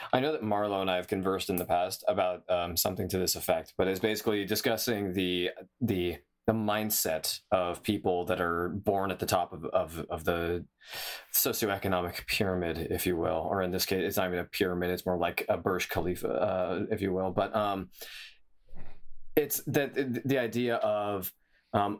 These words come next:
al-, almost in the same way as how we've found, um, that trauma is inherited practically when it comes to people of color from their past enslavement.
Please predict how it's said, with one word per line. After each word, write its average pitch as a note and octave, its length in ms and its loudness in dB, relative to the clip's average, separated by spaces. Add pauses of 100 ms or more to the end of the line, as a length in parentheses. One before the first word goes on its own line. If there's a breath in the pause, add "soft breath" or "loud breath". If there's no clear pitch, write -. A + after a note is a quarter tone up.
al-, D#3 140 4
almost D#3 340 0
in - 20 2
the C3 80 2
same A2+ 340 2
way G#2 300 2
as G#2 180 0
how G#2+ 220 0
we've G#2 240 0
found, G2+ 580 0 (400)
um, F#2+ 340 0 (240)
that F#2+ 420 2 (100)
trauma A2 640 2
is G2 300 2
inherited G2+ 960 0 (180)
practically F2+ 540 2
when G2 200 0
it F#2 100 -2
comes F#2+ 260 0
to F#2+ 180 0
people G2 300 0
of - 140 -4
color F#2+ 760 0
from G2 200 2
their F#2 120 -2
past F#2 320 0
enslavement. E2+ 680 0